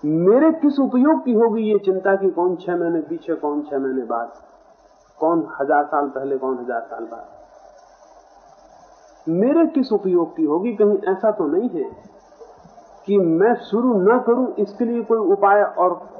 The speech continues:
कोई बहाना खोज रहा हूं। ये हम पच-, बड़ा रहस्य ये है कि हम बहुत अच्छी बातों के पीछे भी हो सकते हैं बहाने खोज लेते हो।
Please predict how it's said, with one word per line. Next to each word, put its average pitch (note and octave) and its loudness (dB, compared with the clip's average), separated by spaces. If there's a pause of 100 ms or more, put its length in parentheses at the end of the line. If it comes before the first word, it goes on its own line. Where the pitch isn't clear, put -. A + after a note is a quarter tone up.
(480)
कोई F3 2
बहाना D3+ 0
खोज D#3 -4
रहा D3 -2
हूं। C#3 -6 (2000)
ये G#3 2
हम B3 2
पच-, - -2
बड़ा G#3+ 2
रहस्य A3 0
ये B3+ 0
है A3 2
कि G#3 -6
हम A3 0
बहुत B3 0
अच्छी - -4
बातों A3+ 0
के G#3+ -2
पीछे A#3 -4
भी G#3 -4 (240)
हो A#3 2
सकते - -4
हैं D#3 2
बहाने D#3 0
खोज D3+ -2
लेते A#2+ -8
हो। A#2 -14